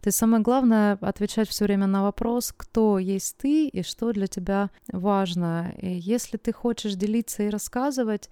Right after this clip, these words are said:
то тоже подумай, как, как ты хочешь это делать. Как, н-, не копируй, а сначала поговори с самим собой. И вот этот диалог с самим собой, мне кажется, он важен, э,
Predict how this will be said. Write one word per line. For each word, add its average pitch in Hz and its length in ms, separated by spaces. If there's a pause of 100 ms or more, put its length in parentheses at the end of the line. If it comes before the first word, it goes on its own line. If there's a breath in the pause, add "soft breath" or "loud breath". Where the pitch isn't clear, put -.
то - 160
тоже 208 280
подумай, 185 440
как, 190 380
как 208 300
ты 208 100
хочешь 196 240 (200)
это 185 200
делать. 175 540
Как, 196 280
н-, 208 440
не 233 100
копируй, 262 560
а 202 140
сначала 220 480
поговори 190 420
с - 60
самим 185 360
собой. 170 600
И 190 80
вот 190 180
этот 196 220
диалог 226 420
с - 40
самим 214 260
собой, 208 320
мне 185 160
кажется, - 360
он 190 140
важен, 180 640
э, 175 340